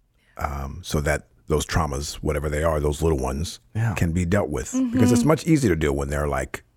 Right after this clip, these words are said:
Speaker 1: when they're first there.
Speaker 3: Yeah.
Speaker 1: They don't have to be long lasting
Speaker 3: Yes.
Speaker 1: as much as when they just go on
Speaker 3: Yes, and
Speaker 1: attended
Speaker 3: creating
Speaker 1: to.
Speaker 3: all these coping mechanisms to survive. But
Speaker 1: Indeed.
Speaker 3: then, yeah.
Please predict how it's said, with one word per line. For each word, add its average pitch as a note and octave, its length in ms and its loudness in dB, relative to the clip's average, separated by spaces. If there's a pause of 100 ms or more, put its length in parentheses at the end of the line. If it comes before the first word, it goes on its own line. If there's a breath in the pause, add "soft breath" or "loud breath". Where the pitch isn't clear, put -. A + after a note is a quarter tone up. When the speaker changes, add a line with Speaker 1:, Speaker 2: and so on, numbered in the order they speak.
(240)
Speaker 1:
when D#2+ 140 -2
they're D2 120 -4
first D2+ 320 -2
there. C#2 240 -2 (180 loud breath)
Speaker 3:
Yeah. A#3 340 -4
Speaker 1:
They - 80 2
don't D#2+ 120 0
have E2+ 200 -2
to D#2 80 -4
be D2 160 -2
long D2 340 -4
lasting C2+ 520 -8
Speaker 3:
Yes. A3+ 460 -8
Speaker 1:
as C#2+ 140 -4
much C2+ 340 -8
as - 180 -8
when C2 160 -8
they B1+ 140 -4
just A#1+ 240 -8
go C2 200 -4
on B1 340 -10
Speaker 3:
Yes, A3 440 -8
and - 120 -10
Speaker 1:
attended A3 160 -2
Speaker 3:
creating A3+ 220 0
Speaker 1:
to. A3 40 2
Speaker 3:
all G#3+ 60 2
these G#3 180 -4
coping G#3 320 -4
mechanisms G3 640 -6
to F#3+ 320 -6 (200)
survive. C3 680 -8
But - 120 -6
Speaker 1:
Indeed. F#2+ 160 2
Speaker 3:
then, F2+ 280 -2
yeah. - 220 -10